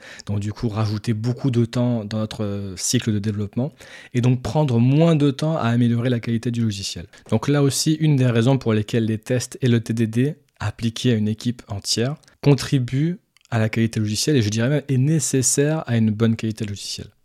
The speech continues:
Et maintenant, la question à cent mille euros. Est-ce que toutes ces pratiques-là, la clean architecture, le T D D, l'écriture de tests, et cetera, va nécessairement rallonger le temps de développement et donc du coup impacter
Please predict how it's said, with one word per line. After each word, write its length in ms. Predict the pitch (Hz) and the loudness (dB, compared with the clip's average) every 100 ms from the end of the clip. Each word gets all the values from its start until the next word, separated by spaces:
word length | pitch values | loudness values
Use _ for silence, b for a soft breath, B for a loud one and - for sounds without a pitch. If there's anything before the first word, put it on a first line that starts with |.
| b - | b -2
Et 60 | |
maintenant, 340 | 113 139 180 196 | 0 2 2 2
la 100 | 123 | 0
question 420 | 131 117 - 180 | 0 0 0 0
à 80 | 117 | 0
cent 240 | - 143 | 0 0
mille 200 | 131 117 | 2 2
euros. 240 | 104 98 - _ _ B B B | 0 -6 -10 _ _ B B B
Est-ce 160 | 117 - | -8 -2
que 220 | 208 233 _ | -2 -2 _
toutes 180 | - 208 | -2 0
ces 160 | - 127 | 0 -4
pratiques-là, 640 | - 117 - 110 - 151 | 0 -2 -2 -6 -2 0
la 100 | 117 | 0
clean 220 | - 110 | -2 -4
architecture, 720 | 101 - - 92 - - 151 | -4 -6 -12 -14 -10 -2 2
le 100 | 127 | 2
T 140 | 101 98 | 0 -6
D 160 | 92 | -8
D, 220 | 82 139 151 | -2 0 0
l'écriture 380 | 117 - - | -2 -4 -6
de 80 | 98 | -6
tests, 300 | 98 107 - | -4 -4 -4
et 80 | 95 | -6
cetera, 560 | - - 82 - 85 - B B B B B | -8 -10 -10 -8 -8 -10 B B B B B
va 280 | 104 107 180 | -2 2 4
nécessairement 960 | 165 143 143 - 147 - 143 147 151 123 | 4 4 2 0 0 0 0 0 0 0
rallonger 680 | 101 101 104 110 117 110 180 | -2 -2 0 2 2 2 2
le 120 | 147 | 2
temps 180 | 123 131 | 2 0
de 80 | |
développement 520 | 120 117 113 107 156 175 | 2 2 2 0 0 2
et 40 | |
donc 140 | 113 | 2
du 100 | 107 | 0
coup 220 | 107 151 - | 0 -2 0
impacter 640 | 123 - 117 - - 165 | -2 0 -2 -2 -2 -2